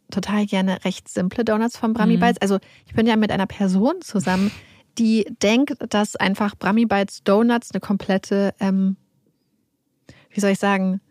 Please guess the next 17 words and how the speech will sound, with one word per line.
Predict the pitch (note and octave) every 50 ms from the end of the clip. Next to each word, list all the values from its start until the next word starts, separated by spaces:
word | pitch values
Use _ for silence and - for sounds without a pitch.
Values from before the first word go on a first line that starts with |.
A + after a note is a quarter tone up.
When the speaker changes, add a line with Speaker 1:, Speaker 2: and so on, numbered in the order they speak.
| _ _ _ _ _ _ _ _ -
Speaker 1:
eine | - G3+
komplette, | - - - G#3 G3 - G#3 G3 G3 - - A3+ A3 G#3 -
äh, | - G3 F#3+ - G3+
Mahlzeit | F#3+ F3+ G3+ C4+ E4+ - - - F3+ F3+ -
ist. | - G3+ A3 - - - - - - - -
Und, | - G3+ G3+ G#3 -
äh, | G3 G3+ G3+ G3+
mein | G#3 G3 -
Freund | - G#3+ G#3
bestellt | - G3+ - G3+ -
mir | G3+
dann | G3+ F#3
immer | F#3+ F#3+ G3 G3 F#3+
Boston | - - G#3 G#3 - - - G#3+
Cream | - - C4 C4 B3+ A#3
Donut | F#3+ F3+ E3+ E3+ F3 E3 - -
mit. | F3+ F3 F3 - -